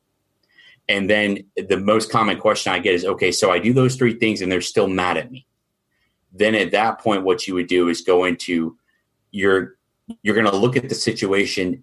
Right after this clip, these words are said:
and actually not guess, but you're going to assume, you're going to kind of impose what they are mad at. So you're, you would state those facts. They would get, go through that process. They would maybe get angry with you or something else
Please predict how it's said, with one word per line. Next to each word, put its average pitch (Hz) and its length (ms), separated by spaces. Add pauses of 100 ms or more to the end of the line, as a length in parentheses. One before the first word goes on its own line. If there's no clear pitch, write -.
and 92 260
actually 95 760 (360)
not 104 460
guess, 101 580 (140)
but 101 140
you're 98 180
going 98 200
to 90 260
assume, 107 640
you're 101 240
going 104 180
to 92 100
kind 107 300
of 95 220
impose 98 600 (160)
what 117 260
they 104 140
are 90 100
mad 85 340
at. - 300
So 95 460
you're, 110 400 (100)
you 110 220
would 107 140
state 117 260
those 107 180
facts. 101 300
They 98 120
would 92 140
get, 95 380
go 107 120
through 104 160
that 92 180
process. 95 500 (340)
They 101 220
would 95 180
maybe 92 300
get 90 200
angry 101 440
with 95 200
you 90 140
or 85 60
something 85 420
else 95 220